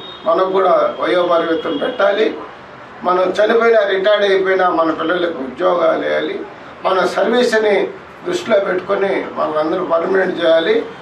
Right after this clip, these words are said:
ముప్పై ఐదు వేల రూపాయలు కనీస వేతనం మనకు ఇవ్వాలని చెప్పి మరి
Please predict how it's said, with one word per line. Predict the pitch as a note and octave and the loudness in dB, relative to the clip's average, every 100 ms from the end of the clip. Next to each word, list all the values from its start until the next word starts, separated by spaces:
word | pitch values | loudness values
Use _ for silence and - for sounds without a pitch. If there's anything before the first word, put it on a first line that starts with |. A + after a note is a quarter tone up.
| - | -6
ముప్పై | F#3+ G#3 A3 A3 | -2 0 2 2
ఐదు | G#3+ F#3+ | 4 2
వేల | F#3+ F3+ | 2 2
రూపాయలు | E3+ F#3+ G#3+ A#3 | 0 0 0 0
కనీస | - F3+ F#3+ - | 0 0 0 -2
వేతనం | E3 D#3+ - G3 G3+ | 0 0 0 -2 -2
మనకు | - D#2+ - | -2 -4 -6
ఇవ్వాలని | D#2 E3 F3+ - - D3 | -4 0 2 2 -2 -6
చెప్పి | D2+ E3 C#3+ - - - - - - - F3+ D#3+ C#3+ | -10 -6 -6 -8 -12 -18 -20 -14 -12 -4 -2 -2 -4
మరి | C#3+ D3+ D3 | -6 -4 -4